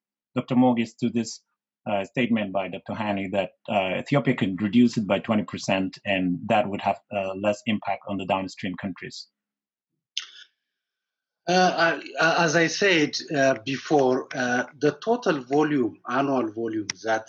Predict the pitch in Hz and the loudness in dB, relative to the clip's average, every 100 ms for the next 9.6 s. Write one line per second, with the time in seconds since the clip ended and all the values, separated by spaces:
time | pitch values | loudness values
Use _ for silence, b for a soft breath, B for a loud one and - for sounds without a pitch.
0 | - 110 - - - 113 110 - 110 107 | -12 -14 -12 -12 -8 -8 -8 -6 -6 -6
1 | 92 - 107 98 101 - _ _ 98 95 | -8 -12 -12 -10 -12 -16 _ _ -18 -14
2 | 95 92 92 92 _ _ _ _ _ _ | -12 -12 -14 -20 _ _ _ _ _ _
3 | _ 110 101 98 90 101 104 - - - | _ -14 -10 -10 -12 -12 -12 -14 -18 -18
4 | 95 127 135 - 104 127 113 87 - _ | -8 0 0 -2 -6 -2 0 -2 -8 _
5 | _ _ _ _ 110 107 101 95 - 143 | _ _ _ _ -8 -6 -8 -10 -4 -2
6 | 107 95 - _ _ _ _ _ _ _ | -2 -6 -14 _ _ _ _ _ _ _
7 | 117 120 131 110 110 120 110 - 110 107 | -10 -8 -6 -6 -6 -6 -6 -6 -8 -8
8 | 110 - 110 110 127 120 107 113 - - | -8 -10 -8 0 2 2 0 -4 -4 -8
9 | - 107 - 101 90 | -6 -6 -6 -10 -14